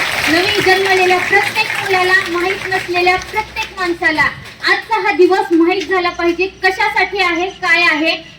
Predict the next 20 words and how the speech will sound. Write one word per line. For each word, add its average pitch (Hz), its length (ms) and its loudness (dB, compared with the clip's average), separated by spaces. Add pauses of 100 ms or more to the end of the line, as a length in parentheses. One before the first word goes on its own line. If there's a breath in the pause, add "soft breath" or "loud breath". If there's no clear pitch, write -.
आणि 320 140 2
कशामुळे 403 600 -2
साजरा 285 340 0
केला 262 320 0
जातो. 214 480 -6 (300 loud breath)
तर 381 60 2
आजचा 403 440 0
हा 466 220 2
नऊ, 339 240 0 (120)
नऊ 330 160 4
ऑगस्ट 403 580 2
क्रांती 349 380 0
दिन 370 220 2
जो 330 140 -2
आहे, 302 260 0 (400 loud breath)
तो 370 80 2
तुम्हाला 370 380 0
सांगितलाच 349 600 0
की 392 80 -2
बलिदानांना 349 800 0